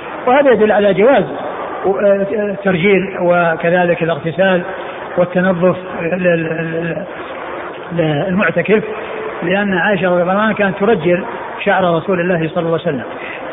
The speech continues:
وفي هذا أيضا دليل على أن الإنسان إذا، إذا، إذا أدخل رأسه في شيء لا يقال أنه دخل فيه، لأن يعني كونه يدخل رأسه مع، مع،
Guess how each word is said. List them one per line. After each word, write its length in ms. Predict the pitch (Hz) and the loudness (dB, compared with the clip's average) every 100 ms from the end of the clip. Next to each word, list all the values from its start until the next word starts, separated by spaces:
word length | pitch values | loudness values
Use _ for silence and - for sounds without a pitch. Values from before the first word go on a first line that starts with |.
| - 196 | -4 2
وفي 800 | 208 196 185 170 151 135 262 262 | 4 6 4 2 0 0 2 4
هذا 280 | 254 220 | 4 4
أيضا 180 | 240 214 | 4 2
دليل 420 | 190 190 240 196 | 2 2 2 2
على 160 | 180 196 | 2 0
أن 200 | 196 185 | 0 0
الإنسان 520 | 175 170 190 202 196 - - - - - | 0 -2 0 0 -2 -6 -10 -10 -10 0
إذا، 540 | 208 202 185 180 175 175 214 | 2 4 4 4 2 -2 0
إذا، 420 | 185 180 175 175 - - - - | 2 4 4 2 -4 -8 -6 -2
إذا 540 | 185 180 170 160 165 - - - 208 - | 0 2 2 2 -2 -6 -8 -6 -6 0
أدخل 340 | 226 214 202 | 0 2 2
رأسه 480 | 185 196 185 175 165 | 4 2 2 0 0
في 220 | 147 160 | 2 2
شيء 320 | 160 196 202 - - - - - - - | 2 4 4 0 -8 -10 -10 -10 -8 -2
لا 180 | 226 285 | 4 6
يقال 360 | 254 233 220 | 6 4 4
أنه 240 | 214 185 202 | 4 4 2
دخل 340 | 196 190 185 | 2 4 4
فيه، 380 | 170 175 143 151 - - - - - - - - | 4 2 2 -4 -6 -10 -8 -10 -10 -10 -10 -8
لأن 280 | 170 175 190 185 170 165 165 - - - - | -4 -2 0 0 0 0 -4 -8 -10 -8 -6
يعني 200 | 160 165 | -2 0
كونه 320 | 196 208 180 | 2 2 4
يدخل 240 | 220 175 185 | 2 2 2
رأسه 280 | 185 175 | 2 0
مع، 460 | 165 175 165 165 - 175 | 0 0 0 -4 -4 -4
مع، 300 | 156 170 | -2 -2